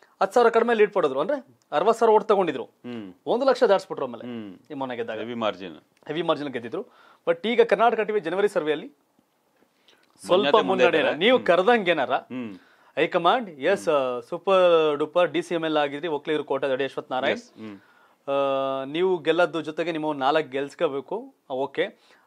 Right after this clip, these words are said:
Speaker 1: ಬೆಂಗಳೂರಲ್ಲಿ ಯಾವ ಅಕ್ಕಪಕ್ಕ ಇಲ್ಲ,
Speaker 2: ಹ್ಮ್.
Speaker 1: ನೀವೇ ನಡೀರಿ ಮಾಗಡಿಗೆ ಅಂತಂದ್ರೆ
Speaker 2: ಹ್ಮ್.
Speaker 1: ಪಿಕ್ಚರ್ ಬೇರೆ ಇರುತ್ತೆ.
Speaker 2: ಬೇರೆ
Speaker 1: ನಾನು
Speaker 2: ಆಗ್ಬೋದು.
Speaker 1: ಕೇಳಿದೀನಿ,
Speaker 2: ಹ್ಮ್.
Speaker 1: ಗೆದ್ದಿರೋದು ನೀವು ಜೆ ಡಿ ಎಸ್ ಇಂದ,
Speaker 2: ಹ್ಮ್.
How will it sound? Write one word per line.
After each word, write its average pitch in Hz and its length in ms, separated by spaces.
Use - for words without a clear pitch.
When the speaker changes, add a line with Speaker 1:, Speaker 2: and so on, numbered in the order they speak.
Speaker 1:
ಬೆಂಗಳೂರಲ್ಲಿ 180 420
ಯಾವ 180 120
ಅಕ್ಕಪಕ್ಕ 165 400
ಇಲ್ಲ, 139 220
Speaker 2:
ಹ್ಮ್. 113 460
Speaker 1:
ನೀವೇ 226 220
ನಡೀರಿ 202 260
ಮಾಗಡಿಗೆ 180 480
ಅಂತಂದ್ರೆ 160 400
Speaker 2:
ಹ್ಮ್. - 460
Speaker 1:
ಪಿಕ್ಚರ್ 165 260
ಬೇರೆ 165 220
ಇರುತ್ತೆ. 139 200
Speaker 2:
ಬೇರೆ 143 60
Speaker 1:
ನಾನು 202 120
Speaker 2:
ಆಗ್ಬೋದು. 202 100
Speaker 1:
ಕೇಳಿದೀನಿ, 190 340
Speaker 2:
ಹ್ಮ್. 113 460
Speaker 1:
ಗೆದ್ದಿರೋದು 208 640
ನೀವು 196 220
ಜೆ 170 200
ಡಿ 175 80
ಎಸ್ 180 180
ಇಂದ, 156 140
Speaker 2:
ಹ್ಮ್. 120 520